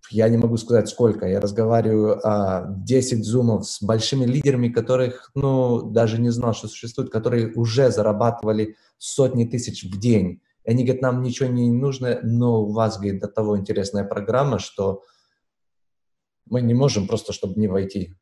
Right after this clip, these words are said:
Мы уже не думали, что мы что-то будем делать». И они приходят, а, моментально все на десять пакетов, а, с, с нами, то есть конкретно, и соединяют больше и больше людей, так что я думаю, у нас первый день, а,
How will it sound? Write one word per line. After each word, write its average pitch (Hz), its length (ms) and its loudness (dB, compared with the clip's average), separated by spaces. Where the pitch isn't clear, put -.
Мы 135 140 2
уже 127 180 2
не 127 100 -2
думали, 127 240 0
что 110 220 0
мы 113 180 2
что-то 113 300 -2
будем 104 280 0
делать». 95 300 -2
И 110 40 0
они 107 180 2
приходят, 131 560 0
а, 107 300 2
моментально 117 720 2
все 120 180 -2
на 120 120 4
десять 117 340 -2
пакетов, 127 640 0
а, 107 320 4
с, 98 320 -8
с - 160 -18
нами, 113 520 4
то 110 120 2
есть - 240 -4
конкретно, 117 560 2
и 113 640 0
соединяют 120 720 2
больше 123 280 0
и 113 40 -4
больше 117 240 -2
людей, 117 320 0
так 107 160 -2
что - 180 -2
я 107 220 4
думаю, 107 220 0
у 107 40 2
нас 101 140 0
первый 104 320 -2
день, 110 400 2
а, 98 500 0